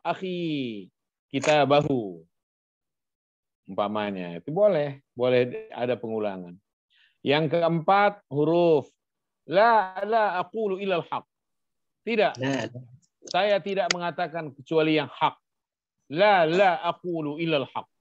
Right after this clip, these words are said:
Speaker 1: Sinonim kata, faza intasaral muslimun. Menang, orang Islam itu menang. Nah,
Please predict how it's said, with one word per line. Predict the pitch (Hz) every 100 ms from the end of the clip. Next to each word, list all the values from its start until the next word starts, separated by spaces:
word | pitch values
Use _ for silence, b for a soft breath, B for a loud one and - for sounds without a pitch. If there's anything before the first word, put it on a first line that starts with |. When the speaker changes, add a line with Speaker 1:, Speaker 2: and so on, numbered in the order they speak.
| _ _ _ _ _ _ _ _ _ _ _ _ _ - -
Speaker 1:
Sinonim | - 185 196 208 208
kata, | 208 190 180 147
faza | - 214 233 233 196 185 160
intasaral | 196 220 208 214 202 196 185 175
muslimun. | 165 156 160 151 117 92 _ _ _ _ _ _ _ _ _ _ b _
Menang, | 151 208 226 196 127 110 113 - -
orang | 156 190 196
Islam | 185 196 190
itu | 185 190
menang. | 190 160 101 _ _ _ _ _
Nah, | - 92 85